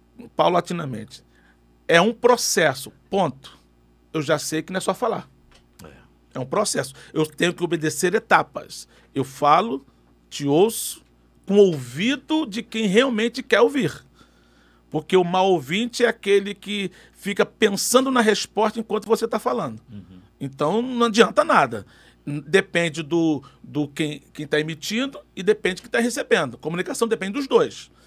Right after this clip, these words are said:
Speaker 1: Vamos lá, tem que ter querer. Então, é um processo pelo qual as pessoas se relacionam. Quem quer se comunicar tem que estar disposto a se relacionar.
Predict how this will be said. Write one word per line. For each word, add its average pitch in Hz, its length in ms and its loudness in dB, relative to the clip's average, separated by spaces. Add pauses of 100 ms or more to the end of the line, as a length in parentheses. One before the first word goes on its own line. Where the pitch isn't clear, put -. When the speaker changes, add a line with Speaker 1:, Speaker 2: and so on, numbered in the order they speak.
(140)
Speaker 1:
Vamos 180 220 -8
lá, 127 260 -2
tem 139 220 -8
que 139 140 -12
ter - 140 -6
querer. 190 300 0 (240)
Então, 202 340 -2
é - 80 0
um 165 80 0
processo 202 680 2 (420)
pelo 254 280 2
qual 233 300 2
as 233 140 0
pessoas 214 400 0
se 233 140 -2
relacionam. 220 920 0 (400)
Quem 269 240 0
quer - 280 2
se - 120 -8
comunicar 165 760 -2 (240)
tem 190 120 -2
que 190 80 -10
estar 196 200 -4
disposto 175 580 -6
a - 20 -8
se - 140 -8
relacionar. 175 640 -6